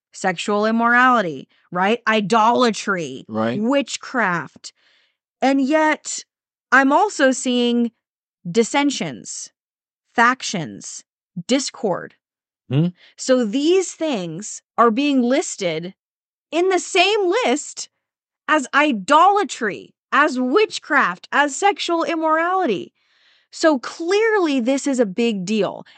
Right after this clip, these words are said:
Speaker 1: And this isn't the only place where we see this referenced. Paul specifically writes and rebukes a lot about dissensions, divisions, factions, and is constantly writing and reminding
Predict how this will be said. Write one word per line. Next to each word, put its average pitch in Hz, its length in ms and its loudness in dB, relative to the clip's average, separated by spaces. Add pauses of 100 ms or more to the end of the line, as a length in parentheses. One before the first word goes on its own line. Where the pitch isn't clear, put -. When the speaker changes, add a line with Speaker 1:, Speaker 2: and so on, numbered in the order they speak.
(100)
Speaker 1:
And 262 340 4
this 262 300 0
isn't 392 220 -2
the 285 100 2
only 262 240 4
place 254 360 -2
where 226 100 -4
we 208 100 -4
see 220 160 -6
this 196 200 -6
referenced. 208 520 -4
Paul 330 380 2
specifically 220 880 -2 (300)
writes 220 640 0
and 285 280 2
rebukes 214 800 -2 (140)
a 214 100 4
lot 214 800 0 (340)
about 202 600 2 (720)
dissensions, 208 720 2
divisions, 190 640 -2
factions, 185 560 -4
and 208 140 -4
is 196 140 -2
constantly 202 1120 -2 (420)
writing 214 540 2
and 208 180 -4
reminding 190 1000 0